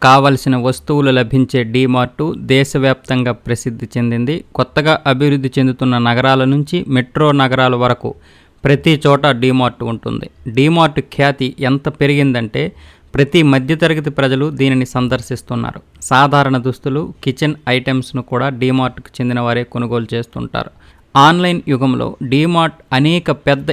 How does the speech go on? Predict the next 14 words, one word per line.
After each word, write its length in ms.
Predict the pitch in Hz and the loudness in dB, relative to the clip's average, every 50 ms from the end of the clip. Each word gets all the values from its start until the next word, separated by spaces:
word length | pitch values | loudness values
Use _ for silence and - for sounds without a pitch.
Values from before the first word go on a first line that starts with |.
| - - | -6 -4
ఈ 140 | 156 151 160 | -4 -4 -4
కామర్స్ 500 | 156 - 165 160 156 156 147 135 - - - | -2 -2 -2 0 0 -2 -4 -6 -8 -10 -4
ప్లాట్‌ఫామ్‌లతో 680 | 131 127 127 - - - 143 135 135 135 127 - 135 123 | -2 -2 -2 -4 -4 -4 -2 0 0 -2 -2 -2 -4 -6
కూడా 340 | 120 - - 123 123 135 165 | -6 -4 -2 -2 -2 -2 -4
పోటీ 440 | 156 - - - 139 156 143 160 151 | -6 -8 -4 0 0 0 0 0 -4
పడుతోంది. 560 | 143 - 131 120 117 - 123 120 - - - - _ _ 120 | -4 -4 -6 -6 -6 -6 -8 -8 -8 -10 -12 -18 _ _ -2
దీనికి 340 | 131 143 143 135 131 139 | 0 0 0 0 0 0
ఏకైక 500 | 131 127 135 139 139 156 151 147 143 - | 0 2 0 0 0 0 -2 -2 -4 -6
కారణం 440 | 131 - 131 123 123 127 135 151 170 - _ | -6 -4 -2 -2 0 -2 -2 -4 -6 -8 _
ఇక్కడ 300 | 147 131 - - 139 127 | -6 -6 -4 -2 -4 -4
సరుకులు 560 | - - - 135 139 143 143 147 135 131 139 - - - - | -4 -2 -2 -2 -2 -2 -4 -6 -6 -6 -6 -8 -10 -4 -2
చాలా 300 | 127 127 131 131 123 123 - - | 0 0 0 -2 -4 -6 -4 -2
చౌకగా 440 | 131 139 135 135 139 127 135 139 - 143 | -2 -2 -2 -4 -4 -6 -6 -6 -4 -4
అందించడమే. 600 | 131 123 120 120 120 113 - 120 113 87 113 | -2 -2 -2 -2 -4 -4 -6 -6 -6 -6 -8